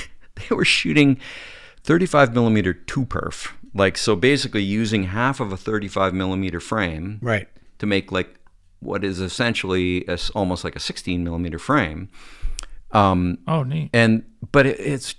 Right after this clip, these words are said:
Speaker 1: janky, and, like, there wasn't a lot of support 'cause everyone else had gone digital. And, and every time we had to do V F X, which it was a V F X show, you'd have to bring in a different body to shoot the full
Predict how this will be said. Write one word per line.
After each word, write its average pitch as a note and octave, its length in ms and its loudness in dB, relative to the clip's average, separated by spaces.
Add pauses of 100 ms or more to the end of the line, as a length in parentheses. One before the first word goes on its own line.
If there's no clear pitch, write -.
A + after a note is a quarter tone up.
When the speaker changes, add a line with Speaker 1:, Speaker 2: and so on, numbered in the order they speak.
Speaker 1:
janky, C#3+ 560 0
and, G2 200 2
like, A2 240 4
there C3+ 80 -2
wasn't D3 300 0
a - 20 4
lot G2+ 120 4
of E2+ 60 0
support - 380 -2
'cause G2 120 2
everyone G#2 280 2
else F#2+ 240 0
had F2+ 100 -6
gone E2 220 -2
digital. F2 480 -2
And, G2+ 280 4 (440)
and A#2+ 100 8
every E3+ 160 8
time C#3 220 4
we A#2 80 6
had A2 140 2
to F#2 40 -10
do G#2 380 0
V A2 160 6
F - 160 2
X, F2 340 4
which - 240 -6
it - 160 0
was F2+ 100 -2
a F2+ 40 -2
V F#2 160 4
F E2 100 0
X G#2+ 160 -2
show, E2+ 160 -6
you'd F2+ 200 -2
have G2 160 0
to F2+ 60 -6
bring F#2+ 280 -2
in F2+ 120 0
a D2+ 40 -6
different F2+ 400 -2
body F2+ 320 4
to - 120 -4
shoot - 280 -6
the - 80 -4
full F#2+ 580 -2